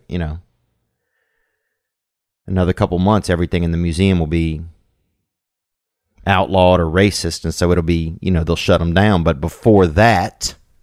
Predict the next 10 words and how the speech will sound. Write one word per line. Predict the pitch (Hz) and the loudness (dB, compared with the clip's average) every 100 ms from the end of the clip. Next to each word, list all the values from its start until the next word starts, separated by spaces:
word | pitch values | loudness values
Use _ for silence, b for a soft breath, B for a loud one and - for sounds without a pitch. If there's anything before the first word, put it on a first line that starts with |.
| _ _ _ _ _ _ _ _ _ _ _ _ _ _ _ _ _ _ _ _ | _ _ _ _ _ _ _ _ _ _ _ _ _ _ _ _ _ _ _ _
you | 92 92 | -4 0
wanna | 85 87 85 | 4 4 2
get | 87 92 | 2 2
in | 120 104 | 4 4
there. | 85 85 95 | 2 2 0
What | 95 95 | 2 0
if | |
the | - | 0
bus | 82 107 107 | 0 2 0
crashes? | - 92 78 64 - - | -2 -2 -2 -6 -16 -20